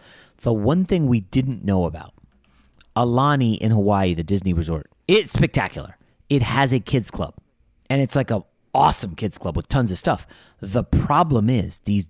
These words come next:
Disney weirdos, like, the hardcore Disney people, will book the kids club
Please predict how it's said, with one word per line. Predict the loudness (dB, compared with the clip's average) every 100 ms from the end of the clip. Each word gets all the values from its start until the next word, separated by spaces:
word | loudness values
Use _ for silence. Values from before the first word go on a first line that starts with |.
| _
Disney | 2 2 2 2
weirdos, | 4 4 4 4 2 -2 -8 _ _ _ -6
like, | -6 -2
the | -2
hardcore | 4 4 6 4
Disney | 4 2 2
people, | 2 2 0 -2 -20 -20 -2
will | 6 8 6
book | 4 6 6 6 0
the | 0
kids | -2 -8 -2 2 2 0 -6
club | -2 0 0 0